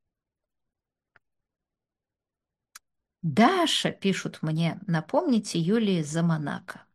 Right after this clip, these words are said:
Действительно. У нас этот, э, эфир называется "Принцип Монако". И, если честно, дело в том, что его выбрала Даша из, э, некоторых, э, нескольких вариантов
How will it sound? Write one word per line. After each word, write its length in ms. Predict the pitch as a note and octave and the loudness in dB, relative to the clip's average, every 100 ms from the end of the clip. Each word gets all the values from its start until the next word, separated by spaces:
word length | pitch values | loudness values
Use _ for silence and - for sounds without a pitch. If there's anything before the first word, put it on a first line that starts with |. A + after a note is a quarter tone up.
| _ | _
Действительно. 800 | - - - F#4+ - - - G#3+ - _ _ - - - - - _ | -12 -10 -4 -4 -4 -8 -10 -12 -20 _ _ -20 -20 -20 -20 -20 _
У 120 | - | 0
нас 340 | G3 C#4 D4+ - | 4 4 2 -2
этот, 360 | D4 C4+ C4 - - B3+ | 0 -2 -4 -10 -4 2
э, 220 | B3 A3+ | 4 2
эфир 200 | A3+ B3 | 0 0
называется 580 | G#3+ G3 G#3+ G3+ G3 F#3 | 2 2 0 0 -2 -6
"Принцип 500 | - G#3+ F3 E3+ E3+ | -2 0 0 -4 -4
Монако". 420 | F3+ B3+ A4 - | -2 -2 -4 -2
И, 60 | F#3 | 0
если 300 | G3+ A3 F#3+ | 0 -2 -6
честно, 600 | F#3 B3+ B3 - F#3 F3 | -4 -4 -6 -4 -2 -2
дело 180 | F3 F3+ | -2 -6
в 60 | E3 | -4
том, 160 | F#3 | -6
что 180 | F3+ - | -6 -4
его 200 | F3+ F3+ | -4 -2
выбрала 420 | F3+ E3+ E3+ D#3+ E3+ | 0 -2 -2 -2 -2
Даша 400 | E3+ F3 - E3+ | -2 -4 -4 -4
из, 440 | - E3 - - | -4 -8 -10 -4
э, 160 | E3 D#3 | -2 0
некоторых, 680 | E3+ F3 - F3+ E3+ - - | -2 -4 -6 -6 -6 -8 -6
э, 180 | E3 F3 | -6 -4
нескольких 800 | E3+ E3 - - E3 E3 - - | -4 -4 -10 -10 -12 -12 -14 -12
вариантов 880 | F3 E3+ F3+ F3 E3+ E3 F3+ - | -10 -6 -2 0 -2 -4 -12 -14